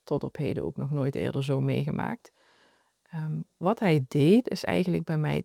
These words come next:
toestemming vragen. "Mag ik jou een knuffel geven? Of mag ik jou aanraken? Of mag ik jou een kus geven?" Hij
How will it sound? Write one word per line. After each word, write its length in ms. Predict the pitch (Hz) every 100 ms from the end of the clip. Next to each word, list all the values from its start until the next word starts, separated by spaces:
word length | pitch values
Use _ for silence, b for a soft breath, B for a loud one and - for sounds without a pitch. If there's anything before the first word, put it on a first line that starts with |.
| -
toestemming 680 | - 294 - 220 196 190 175
vragen. 560 | 156 156 160 - 233 - _ _ _ _ _
"Mag 320 | - 151 196 202
ik 140 | 185
jou 200 | - 165
een 80 | 143
knuffel 360 | - 156 -
geven? 440 | 151 - - - -
Of 440 | - 131 - - - 185 -
mag 320 | 139 139 160
ik 160 | 165 -
jou 320 | 147 135 - _
aanraken? 760 | - 127 135 123 110 - - -
Of 300 | - - -
mag 220 | 123 120
ik 80 | _
jou 160 | - -
een 100 | -
kus 260 | - 156
geven?" 320 | - - - - b b b b
Hij 240 | 147 151